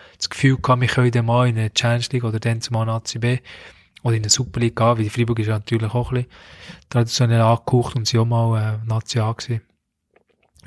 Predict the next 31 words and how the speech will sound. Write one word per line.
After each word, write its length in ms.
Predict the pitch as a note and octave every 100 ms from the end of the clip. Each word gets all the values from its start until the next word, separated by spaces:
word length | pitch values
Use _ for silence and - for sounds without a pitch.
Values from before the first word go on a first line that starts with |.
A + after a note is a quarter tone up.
| - -
Und 260 | A#2+ A#2
von 140 | - A2+
dem 220 | A2 A#2+
her 240 | B2+ B2+ - - - _ _
haben 80 | C3
sie 100 | B2
natürlich 300 | A2 C3 A#2+
die 60 | -
Spieler 240 | - B2
auch 40 |
nicht 140 | B2+ A#2+
wollen 160 | G2+
abgeben. 540 | G#2 A#2 - D#3 F3+ G3 _ _
Und, 300 | A#2 A2+ A#2+
ähm, 300 | A2 G#2+ A2
sie 120 | B2
sind 120 | A2+
eigentlich 240 | A2 A2 A#2 - - _ _ _ _ _ _ _ -
Elite-Stufe 920 | C3 B2 A#2+ A#2+ - B2 A#2+ - A#2
U 160 | A2+ A#2
fünfzehn 400 | - A2+ - A2
bis 160 | G#2
U 60 | G#2
achtzehn 320 | - - A2
top 220 | - A2
gewesen 180 | - A#2+
und 140 | G#2 G#2+
der 60 |
Lyko 220 | G2+ -
natürlich 380 | A2 G2 G#2 G2
auch. 220 | - G#2